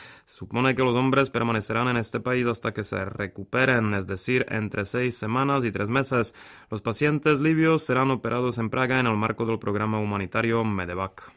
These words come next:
La tasa de desempleo se redujo levemente en un cero coma uno por ciento en junio en Chequia, situándose en el ocho coma uno por ciento, es decir,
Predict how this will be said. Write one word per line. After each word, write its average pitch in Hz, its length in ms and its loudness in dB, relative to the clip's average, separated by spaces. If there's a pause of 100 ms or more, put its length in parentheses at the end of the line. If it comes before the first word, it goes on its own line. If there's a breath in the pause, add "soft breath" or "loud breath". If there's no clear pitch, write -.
(1300 loud breath)
La 107 160 0
tasa 110 320 -2
de 110 140 2
desempleo 131 580 4
se 123 140 0
redujo 113 580 2
levemente 127 540 2
en 120 300 2
un 104 260 0
cero 135 300 0
coma 120 180 0
uno 131 220 0
por 147 120 -4
ciento 113 380 0
en 120 100 0
junio 110 320 -2
en 104 200 -4
Chequia, 135 480 2
situándose 107 560 -4
en 110 260 0
el 104 220 -2 (100)
ocho 135 320 -2
coma 113 240 -2
uno 127 180 0
por 131 140 -4
ciento, 104 460 -2
es 95 100 -6
decir, 143 380 0